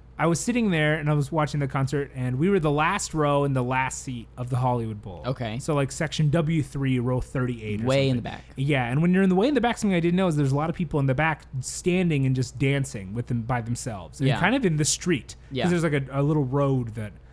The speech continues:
Speaker 1: goes above it.
Speaker 2: Right.
Speaker 1: Um, and so they were out there. There was, like, three girls. They looked probably about my age, maybe younger, uh, like, dancing and having fun and being really silly. One time, one of 'em, uh, I think they're pretty drunk, one of 'em offered,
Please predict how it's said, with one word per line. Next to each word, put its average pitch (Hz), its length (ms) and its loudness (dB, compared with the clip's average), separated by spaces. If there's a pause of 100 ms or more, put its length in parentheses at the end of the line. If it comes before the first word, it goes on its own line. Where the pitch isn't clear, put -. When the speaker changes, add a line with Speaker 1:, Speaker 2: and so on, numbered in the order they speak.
(160)
Speaker 1:
goes 131 200 0
above 113 280 -2
it. 87 220 -10
Speaker 2:
Right. 135 420 0
Speaker 1:
Um, 123 460 2
and 127 100 -2
so 156 140 -2
they 185 160 2
were 202 100 2
out 156 220 0
there. 147 240 2
There 139 100 2
was, 143 120 0
like, 139 100 0
three 196 340 0
girls. 143 640 0 (240)
They 190 100 0
looked 220 200 0
probably 190 240 2
about 151 200 0
my 135 140 0
age, 131 180 2
maybe 151 180 2
younger, 123 520 -2 (300)
uh, 123 200 2
like, 123 240 -2
dancing 127 500 0
and 120 80 0
having 123 220 -2
fun 120 300 -4
and 113 120 -2
being 117 160 -2
really 120 160 0
silly. 110 380 -6 (180)
One 175 140 2
time, 160 300 2
one 151 120 2
of 151 100 2
'em, 143 320 0
uh, 123 280 -4
I 135 60 -2
think 175 180 0
they're 160 100 0
pretty 135 180 0
drunk, 120 280 -4
one 156 80 2
of 147 80 0
'em 143 240 0 (160)
offered, 135 480 -2